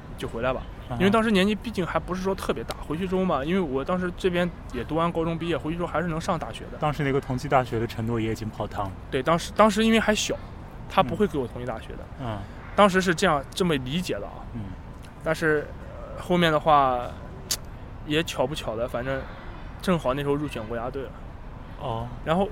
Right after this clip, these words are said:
Speaker 1: 又觉得又到了一个新的平台上，一个新的高度上面，又觉得自己有目标了。
Speaker 2: 哎，为什么你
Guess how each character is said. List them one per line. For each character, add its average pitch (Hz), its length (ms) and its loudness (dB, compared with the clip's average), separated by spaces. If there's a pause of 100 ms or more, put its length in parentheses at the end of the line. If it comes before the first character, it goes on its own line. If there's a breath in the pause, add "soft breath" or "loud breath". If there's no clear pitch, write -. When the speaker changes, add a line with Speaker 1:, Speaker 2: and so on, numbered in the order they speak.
Speaker 1:
又 233 180 6
觉 190 140 0
得 190 200 4
又 220 200 2
到 208 200 6
了 170 100 8
一 165 100 0
个 190 100 4
新 202 220 2
的 202 80 4
平 143 160 -6
台 131 160 -6
上， 127 180 -4
一 127 120 0
个 151 100 0
新 180 200 2
的 185 120 6
高 175 160 4
度 175 120 2
上 139 140 -2
面， 120 140 -6
又 220 120 4
觉 185 140 2
得 190 60 4
自 190 160 -4
己 185 120 -2
有 143 180 0
目 151 120 -2
标 120 140 -6
了。 - 60 -8 (260)
Speaker 2:
哎， 214 80 0
为 269 120 2
什 214 140 0
么 196 100 2
你 127 320 2